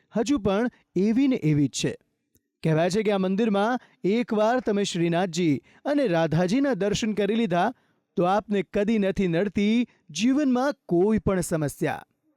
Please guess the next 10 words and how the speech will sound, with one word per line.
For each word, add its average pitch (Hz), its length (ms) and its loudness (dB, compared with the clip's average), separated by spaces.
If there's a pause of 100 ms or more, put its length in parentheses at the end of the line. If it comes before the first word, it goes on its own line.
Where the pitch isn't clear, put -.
(500)
મુખ્યત્વે 277 500 0
અહીં 285 200 2
ભક્તો 196 320 0 (400)
પોતાની 277 360 0
સંતાન 196 640 -2
પ્રાપ્તિની 202 560 -2
ઈચ્છા 180 380 -4
પૂરી 196 240 -2
કરવા 165 280 0
માટે 151 300 0